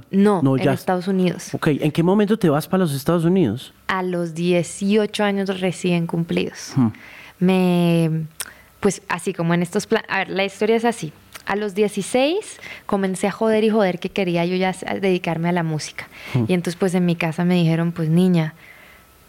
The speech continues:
Speaker 1: o sea, aquí no sabemos qué hacer al respecto de eso".
Speaker 2: ¿Qué hacen los papás?
Speaker 1: No, pues mi papá diseña cocinas y mi mamá es ingeniera eléctrica, imagínate.
Speaker 2: Ok. <laughs>
Speaker 1: Imagínate.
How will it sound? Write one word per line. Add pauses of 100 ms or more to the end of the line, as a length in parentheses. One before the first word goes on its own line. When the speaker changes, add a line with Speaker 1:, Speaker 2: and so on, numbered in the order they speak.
(240)
Speaker 1:
o
sea,
aquí (640)
no
sabemos
qué
hacer (400)
al
respecto (320)
de
eso". (260)
Speaker 2:
¿Qué
hacen
los
papás? (580)
Speaker 1:
No,
pues
mi
papá
diseña
cocinas
y
mi
mamá (300)
es
ingeniera
eléctrica, (160)
imagínate.
Speaker 2:
Ok.
<laughs>
Speaker 1:
Imagínate.